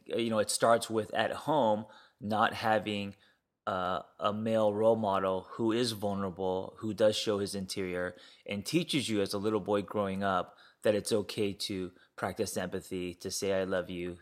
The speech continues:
to ask someone how they feel, you know, that kind of stuff. And so I think that muscle is, is, is, is rarely used. And then we grow up and get into relationships and, and, you know, we're just, <laughs> they're, they're like, you know,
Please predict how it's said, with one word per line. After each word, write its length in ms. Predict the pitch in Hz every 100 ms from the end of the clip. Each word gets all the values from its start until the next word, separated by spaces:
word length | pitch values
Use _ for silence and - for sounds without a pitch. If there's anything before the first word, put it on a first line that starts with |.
| -
to 120 | 104
ask 220 | 95 -
someone 200 | 101 92
how 160 | - 90
they 140 | 87
feel, 400 | - 95 87 85
you 100 | 98
know, 100 | 107
that 160 | 101 104
kind 140 | 104
of 80 | 87
stuff. 260 | - 82 82
And 120 | 104
so 260 | 131 110 - - -
I 80 | 117
think 180 | 151
that 160 | 135 123
muscle 360 | 120 117 123 110
is, 180 | 104
is, 340 | - 107 95 92
is, 300 | - 101 95 95 -
is 220 | 98 95
rarely 380 | 92 110 113 107
used. 520 | 98 143 139 113 - - -
And 140 | - 156
then 80 | 185
we 100 | 165
grow 200 | 139 135
up 100 | 131
and 100 | 117
get 120 | 120
into 160 | 107
relationships 680 | 110 107 107 107 104 98 -
and, 300 | 95 92 - -
and, 300 | 95 90 85
you 80 | 98
know, 220 | 87 82 -
we're 120 | 92
just, 480 | 90 92 - - -
<laughs> 720 | 165 - 156 160 - - -
they're, 180 | 113
they're 200 | 101 90
like, 180 | 98 95
you 60 | 101
know, 280 | 87 85